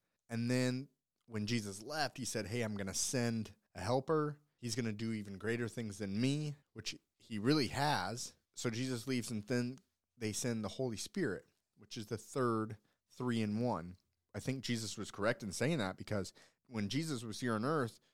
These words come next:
he healed and he did all these amazing m-, miracles, but it was only to the people in front of him, the only to the people he could touch, only the people that he was around. Versus when the Holy Spirit came,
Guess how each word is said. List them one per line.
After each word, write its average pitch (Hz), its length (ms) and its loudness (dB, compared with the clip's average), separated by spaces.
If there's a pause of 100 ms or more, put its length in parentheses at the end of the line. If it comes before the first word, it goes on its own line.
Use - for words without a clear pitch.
he 160 80 -18
healed 147 640 0 (240)
and 104 180 -4
he 131 240 -4
did 120 240 0 (340)
all 135 120 0
these 127 160 0
amazing 117 440 0
m-, 101 240 -6
miracles, 123 760 -2 (240)
but 131 100 0
it 123 60 0
was 117 120 -2
only 143 240 2
to - 100 -4
the 117 80 -8
people 123 320 -2
in 98 80 -2
front 117 240 2
of 101 80 -2
him, 85 240 -6
the 104 80 -2
only 147 220 2
to 139 160 -2
the 123 60 -6
people 117 240 -4
he 117 120 -2
could - 160 -18
touch, - 500 -6
only 156 200 -2
the 139 60 -2
people 123 240 -4
that 104 100 -2
he 113 80 -2
was 104 160 -4
around. 90 440 -6 (400)
Versus 127 520 4 (220)
when 113 260 0
the 101 60 0
Holy 117 220 0
Spirit 170 340 2
came, 104 380 -6